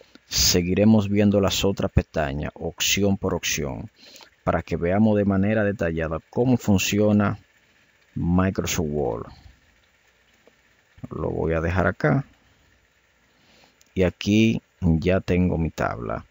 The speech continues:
Si quiero desactivar el lapicito que me está apareciendo, me voy acá a inicio, hago clic en inicio, me voy a bordes,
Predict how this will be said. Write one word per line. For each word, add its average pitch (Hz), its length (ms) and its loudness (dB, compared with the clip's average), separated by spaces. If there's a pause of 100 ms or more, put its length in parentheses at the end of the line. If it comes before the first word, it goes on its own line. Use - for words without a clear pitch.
(340)
Si - 240 2
quiero 87 340 0
desactivar 85 680 0
el 85 100 0
lapicito 87 440 4
que 87 100 -6
me 85 100 -6
está 87 120 -8
apareciendo, 113 720 -8 (680)
me 80 240 -6
voy 80 320 -8
acá 92 480 -8 (340)
a 90 140 -6
inicio, 123 640 -6 (680)
hago 82 320 0
clic 87 200 -2
en 95 160 2
inicio, 120 600 2 (960)
me 85 260 0
voy 85 320 2
a 85 80 2
bordes, 123 840 0